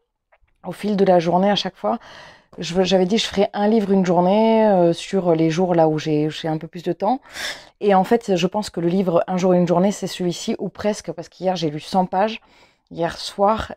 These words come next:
et, euh, là, j'en suis à la page deux cent cinquante-trois et je vais le finir, euh, là, là. Je, je vais retourner dehors et le,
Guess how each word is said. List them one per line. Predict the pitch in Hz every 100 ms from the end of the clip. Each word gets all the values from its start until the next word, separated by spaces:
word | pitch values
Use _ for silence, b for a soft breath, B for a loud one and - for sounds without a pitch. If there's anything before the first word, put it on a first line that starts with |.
| -
et, | 175 170
euh, | 165 165
là, | 175 190
j'en | 175
suis | 165 196
à |
la | 165
page | - 190 196 -
deux | 175 196
cent | 214
cinquante-trois | 196 175 170 156 - 190 185
et |
je | 160
vais | 160
le |
finir, | 151 180 180 170
euh, | 147
là, | 147
là. | 147 -
Je, | - - - - b b b b
je | -
vais | 156
retourner | 165 165 165
dehors | 156 160 175
et |
le, | 160